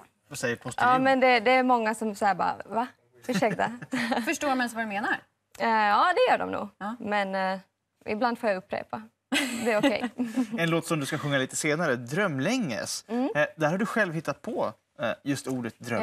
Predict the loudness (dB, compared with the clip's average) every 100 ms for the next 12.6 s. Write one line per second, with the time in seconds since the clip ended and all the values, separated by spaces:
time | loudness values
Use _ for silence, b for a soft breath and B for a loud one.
0 | 0 -2 -4 -6 -8 -2 2 2 4 4
1 | 2 0 -2 -2 -2 -2 -2 -2 -2 -2
2 | -4 -6 -8 -6 -8 -8 -12 -12 -12 _
3 | b b b b b 0 2 2 0 0
4 | 2 2 2 -2 -4 -4 -4 -2 -2 -4
5 | _ _ _ _ _ -6 -4 -6 -6 -6
6 | -10 _ _ _ -20 b b b b b
7 | _ _ _ -4 0 2 4 6 4 2
8 | -2 0 2 4 2 0 -2 -6 -10 -14
9 | _ _ _ -8 -4 -2 0 2 2 0
10 | 0 -2 -2 -4 0 0 0 0 0 -2
11 | -6 -6 -4 -4 -4 -6 -6 -12 _ 0
12 | 0 -2 -2 -2 -2 -4